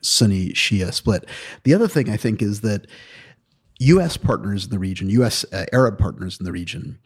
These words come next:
have an extremely complicated set of perspectives on this problem, right? They, they wanted President Obama to take a harder line with Iran. I don't think they actually want the United States and Iran in a state of,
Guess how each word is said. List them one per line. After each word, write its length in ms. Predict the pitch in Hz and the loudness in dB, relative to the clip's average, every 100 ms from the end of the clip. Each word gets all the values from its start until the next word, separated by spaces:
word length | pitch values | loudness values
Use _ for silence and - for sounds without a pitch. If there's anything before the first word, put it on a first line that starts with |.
| _ _ | _ _
have 160 | - 110 | -2 0
an 60 | |
extremely 640 | 107 - - 123 127 107 95 | 0 -2 2 4 4 2 -2
complicated 680 | - 104 104 - 92 90 | -4 -4 -4 -6 -6 -6
set 200 | 87 92 | -4 -4
of 100 | 85 | -6
perspectives 580 | - 85 90 - 76 85 | -10 -10 -8 -8 -8 -6
on 140 | 78 62 | -6 -8
this 120 | - | -8
problem, 360 | - - - | -8 -8 -8
right? 160 | - 104 | -4 2
They, 220 | 107 104 - - - _ _ _ - | 4 2 -2 -16 -20 _ _ _ -4
they 180 | 113 | 2
wanted 560 | 120 120 196 196 160 - | 4 4 4 4 2 -2
President 440 | - 135 123 113 | 0 2 2 2
Obama 540 | 117 104 107 113 110 98 | 2 2 2 2 2 0
to 100 | 110 | -4
take 240 | - 110 | -4 -2
a 80 | 101 | -2
harder 480 | 92 - 117 110 104 | -4 2 2 2 0
line 400 | 101 98 95 92 | 0 -2 -2 -4
with 160 | 90 - | -6 -6
Iran. 600 | 90 90 57 - - 113 - - - _ _ - | -6 -6 -8 -12 -12 -12 -14 -20 -20 _ _ 0
I 100 | 127 | 0
don't 340 | 107 160 214 | 4 2 2
think 300 | - 127 117 | -2 -2 -2
they 140 | 117 | -4
actually 400 | 113 139 - 117 | -2 -4 -2 0
want 360 | 104 117 117 - | 0 0 -2 -4
the 60 | 110 | -4
United 340 | 101 117 101 | 0 0 0
States 280 | - 110 - | 0 -2 -2
and 200 | 101 98 _ | -4 -4 _
Iran 720 | 117 107 107 104 98 98 104 - _ | 2 4 4 2 2 0 -2 -6 _
in 140 | 110 | 0
a 40 | 104 | 2
state 420 | - - 120 - | 2 4 2 2
of, 200 | 104 - | -6 -6